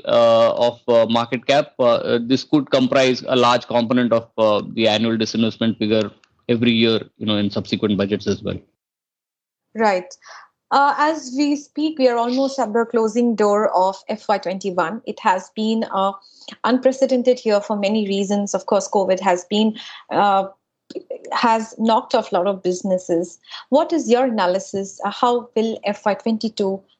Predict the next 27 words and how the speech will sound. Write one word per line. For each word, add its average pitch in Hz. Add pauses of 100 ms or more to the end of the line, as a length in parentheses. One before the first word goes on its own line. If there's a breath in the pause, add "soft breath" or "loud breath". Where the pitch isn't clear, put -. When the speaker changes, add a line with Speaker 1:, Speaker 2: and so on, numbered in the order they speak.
(120)
Speaker 2:
look 202
like 180
as 185
far 196
as 190
the 196
market 185
goes? - (1000)
Speaker 1:
So, 147 (360)
as 135
we 160
all 160
know, 180
the 175
way 160
F 139
Y, 147
uh, 120
twenty-one 127
started 131
and 127
the 120
way 123
F 113
Y 123
twenty-one 117
is 110